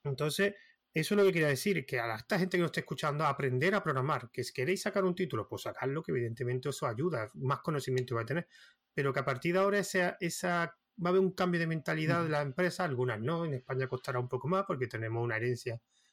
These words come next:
Speaker 1: que es la que tenemos, pero cada vez las empresas van a pedir más, "Enséñame tu código".
Speaker 2: Ujú.
Speaker 1: Creo que era una frase en inglés que era, no sé cómo se dirá en inglés, pero que en traducción sería, "Enséñame tu código", porque a ellos lo que les interesa es que sepas programar.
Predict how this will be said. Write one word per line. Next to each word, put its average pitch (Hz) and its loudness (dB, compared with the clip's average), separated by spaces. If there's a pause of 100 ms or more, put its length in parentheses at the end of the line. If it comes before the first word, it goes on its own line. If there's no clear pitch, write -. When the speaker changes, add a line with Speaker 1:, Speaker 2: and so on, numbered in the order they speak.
(120)
Speaker 1:
que - -6
es 123 0
la 113 -2
que 113 -4
tenemos, 165 -2 (720)
pero 120 0
cada 143 -2
vez 190 2
las 185 2
empresas 180 -2
van 175 2
a 170 -2
pedir 175 2
más, 190 0 (220)
"Enséñame 139 0
tu 131 -6
código". 113 0
Speaker 2:
Ujú. - -16
Speaker 1:
Creo 156 0
que 170 -4
era 160 -4
una 147 -2
frase 156 -6
en 135 0
inglés 139 -2
que 131 -4
era, 127 -2
no 143 -6
sé 135 -6
cómo 131 -2
se - -4
dirá 127 -2
en 127 0
inglés, 135 -2
pero 120 -4
que 120 -4
en 113 -2
traducción 131 -2
sería, 143 -4 (300)
"Enséñame 151 -2
tu 127 -4
código", 107 -6 (400)
porque 120 -8
a 123 -2
ellos 143 -2
lo 165 0
que 160 -6
les 160 -2
interesa 170 0
es - 0 (140)
que 135 -4
sepas - -6
programar. 107 -4